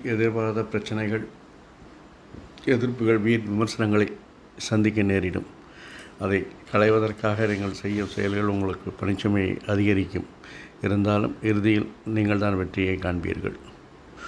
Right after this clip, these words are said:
குடும்பத்தை பொறுத்தவரையில் குழந்தைகளின் செயல்பாடுகளில் சிறிது மாற்றங்கள் தெரிகிறது.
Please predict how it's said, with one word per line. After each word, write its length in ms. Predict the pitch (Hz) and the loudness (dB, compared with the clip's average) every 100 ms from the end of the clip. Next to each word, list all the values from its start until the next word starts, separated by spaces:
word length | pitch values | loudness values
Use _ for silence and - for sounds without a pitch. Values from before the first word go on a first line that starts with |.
| - - - - - - | -14 -14 -16 -20 -20 -4
குடும்பத்தை 440 | - 117 117 113 110 | 4 4 4 2 2
பொறுத்தவரையில் 680 | 110 107 117 110 113 117 - - - | 0 0 2 2 2 0 -4 -14 0
குழந்தைகளின் 520 | 110 107 110 107 98 | 2 4 4 2 2
செயல்பாடுகளில் 680 | 107 104 104 101 98 101 - - | 2 4 4 2 0 0 -4 -8
சிறிது 420 | 107 107 101 95 98 - | -6 -2 0 0 -2 -2
மாற்றங்கள் 580 | 107 104 101 107 101 95 | 0 2 2 2 2 0
தெரிகிறது. 500 | 95 95 95 90 113 | 0 0 0 -2 -4